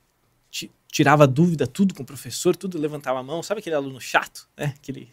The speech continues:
C D F, né? Que a gente tinha na escola lá, que ficava na frente. "Ah, mas professor, e se, não sei o quê, não sei o quê." Eu era esse cara, né? Porque eu me cobrava dominar tudo. Eu queria ser melhor que o professor,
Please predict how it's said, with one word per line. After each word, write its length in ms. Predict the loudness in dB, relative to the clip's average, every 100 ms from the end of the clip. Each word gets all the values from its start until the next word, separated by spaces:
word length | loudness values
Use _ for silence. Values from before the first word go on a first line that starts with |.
| _ -20 -10
C 240 | -6 -4
D 100 | 0
F, 280 | 0 -2 0
né? 140 | 4 4
Que 120 | 2
a 40 |
gente 220 | 0 -2
tinha 180 | 2 2
na 80 | 2
escola 360 | -2 10 10 10
lá, 120 | 6
que 180 | 4 -10
ficava 220 | 4 4
na 100 | 4
frente. 340 | -2 -2 0 -2
"Ah, 80 |
mas 140 | -2 -6
professor, 560 | -6 -4 -2 6 6
e 100 | 6
se, 300 | 0 2 0
não 80 | 0
sei 140 | -4 -4
o 20 |
quê, 100 | -4
não 60 | -4
sei 100 | -16
o 20 |
quê." 60 | _ _
Eu 80 | 2
era 80 | 4
esse 120 | 2
cara, 320 | -4 -6 _ _ _ _ -20 _ _
né? 280 | -12 -12 -14
Porque 760 | _ -4 -2 0 -2 -6 -12 _ -20
eu 80 |
me 80 | -20
cobrava 720 | -4 6 10 10 10 6 8
dominar 640 | 6 2 0 2 4 4 0 _ _ _ _ _ _ _
tudo. 380 | 12 12 8 -10 _ _ _ _ -14
Eu 80 |
queria 260 | 2 6 8
ser 140 | 8
melhor 280 | 12 12 12
que 60 | 12
o 40 |
professor, 520 | -10 -10 -10 -10 -14